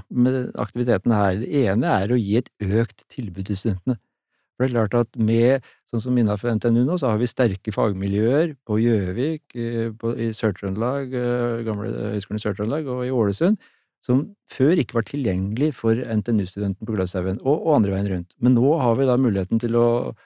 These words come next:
hvis vi tenker bevisst på det, å, å lage gode tilbud som gir studentene økt utvalg av emner, og, eh, og økt mulighet til å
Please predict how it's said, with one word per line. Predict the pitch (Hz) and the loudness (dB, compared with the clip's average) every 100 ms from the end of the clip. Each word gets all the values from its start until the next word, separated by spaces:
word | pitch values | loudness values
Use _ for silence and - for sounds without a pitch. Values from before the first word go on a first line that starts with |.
| _ _ _ - | _ _ _ -14
hvis | 110 | -8
vi | - | 0
tenker | 120 104 | 2 4
bevisst | 113 101 - | 2 2 2
på | 151 | 0
det, | 208 160 | 0 -2
å, | 139 - 135 | -6 -6 -2
å | 131 | 0
lage | 143 131 107 85 98 113 131 131 | 2 2 2 0 -2 -4 -4 -4
gode | 135 127 92 104 120 | -2 -2 0 -2 0
tilbud | 131 123 190 - | -2 0 -2 0
som | 117 | 0
gir | 110 107 | 0 -2
studentene | 127 104 95 120 - - | -2 -2 2 0 -2 -6
økt | 95 110 123 _ _ | -2 0 -2 _ _
utvalg | 127 92 - 101 113 110 113 | -2 -2 -4 -2 -2 -2 -4
av | 113 | 0
emner, | 117 101 156 110 202 123 | 2 2 0 0 -2 -2
og, | 123 135 - _ _ _ - 123 | 0 0 -2 _ _ _ -10 -6
eh, | 123 | -2
og | 123 120 113 117 123 135 143 107 | -2 0 0 0 -2 -6 -4 0
økt | 104 117 127 | 0 2 4
mulighet | 107 90 90 110 110 | 4 2 0 -2 0
til | 107 107 | -2 0
å | 117 117 | 4 4